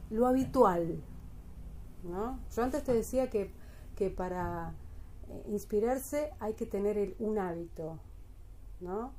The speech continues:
Y la inspiración modifica lo habitual y se la habita porque es un lugar,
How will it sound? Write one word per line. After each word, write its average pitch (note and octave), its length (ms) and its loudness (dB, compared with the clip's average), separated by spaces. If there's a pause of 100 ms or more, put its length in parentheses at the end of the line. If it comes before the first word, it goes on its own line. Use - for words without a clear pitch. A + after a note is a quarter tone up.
(440)
Y A3 140 2
la G3+ 60 6
inspiración G3+ 580 2
modifica B3+ 640 2
lo G#3+ 140 2
habitual F3 760 -2 (1500)
y G#3 80 -2
se G3 180 0
la G3 200 2
habita G3 580 -4 (160)
porque F3 180 -4
es - 120 -8
un G#3 120 0
lugar, F3+ 360 -2